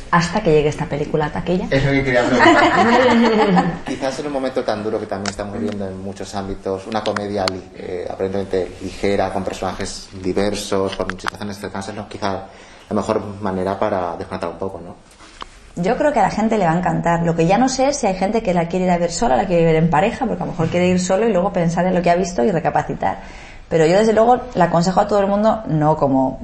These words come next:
Speaker 1: terapia, sino como, eh, disfrute, pero mientras disfruto, puede que me vaya a casa rumiando cosas, ¿no? Yo creo que es muy interesante. No solo el juego de las llaves, que es lo que se cuenta aquí, sino estoy bien conmigo mismo, estoy bien con mi pareja, esto es lo que quiero, quiero cambiar, necesito algo.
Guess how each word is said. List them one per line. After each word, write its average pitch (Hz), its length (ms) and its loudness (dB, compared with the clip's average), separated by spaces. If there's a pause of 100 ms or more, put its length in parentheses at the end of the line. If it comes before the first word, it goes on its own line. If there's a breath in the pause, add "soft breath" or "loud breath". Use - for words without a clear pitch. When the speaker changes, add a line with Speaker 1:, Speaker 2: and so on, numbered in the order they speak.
(340)
Speaker 1:
terapia, 147 400 2
sino 156 320 0
como, 143 680 0 (200)
eh, 156 100 0
disfrute, 240 640 2 (560 loud breath)
pero 180 160 2
mientras 180 260 4
disfruto, 247 640 0 (440)
puede 269 220 0
que 262 80 -2
me 247 60 4
vaya 233 160 4
a 226 60 -2
casa 226 760 2 (180)
rumiando 214 460 0
cosas, 170 340 -6
¿no? 247 160 -6 (100)
Yo 196 140 -6
creo 226 160 0
que 233 80 -2
es 214 60 -4
muy 202 100 -2
interesante. 175 320 0
No 180 140 2
solo - 400 2 (100)
el 165 80 0
juego 175 220 2
de 165 60 4
las 156 100 4
llaves, 160 200 2
que - 80 -4
es 160 60 -2
lo 156 80 0
que - 80 -6
se 165 140 -4
cuenta 165 240 -2
aquí, 165 180 -4
sino 160 320 -2 (300 loud breath)
estoy 175 240 0
bien 240 100 2
conmigo 202 260 2
mismo, 175 220 0
estoy 202 140 -2
bien 185 120 0
con 180 100 0
mi 175 40 0
pareja, 180 300 0
esto 180 140 -2
es - 20 2
lo 180 80 0
que 165 100 0
quiero, 190 220 0
quiero 175 140 2
cambiar, 175 260 2
necesito 190 480 2
algo. 190 400 4